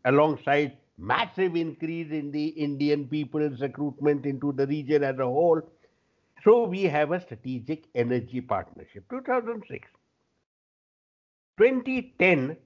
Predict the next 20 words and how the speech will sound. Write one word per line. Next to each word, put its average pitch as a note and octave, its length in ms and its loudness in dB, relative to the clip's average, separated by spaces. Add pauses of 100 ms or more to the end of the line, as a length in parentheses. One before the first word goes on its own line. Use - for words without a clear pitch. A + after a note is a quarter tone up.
(100)
Doctor D3+ 340 -2
Manmohan D3 680 -2
Singh C3+ 200 -6
comes B2 320 -2 (800)
and C3 180 -2
we C3 140 -2
sign C#3 440 -2
the B2+ 80 0
Riyadh F3 380 0
Declaration D3 760 -4 (320)
that A#2+ 200 0
speaks - 380 -10
of A2+ 160 -6
a A2+ 80 -4
strategic A2+ 760 -8
partnership. - 600 -12 (720)
What A3 300 2
happened A#3+ 400 0
in A#3+ 140 0
those A3+ 200 6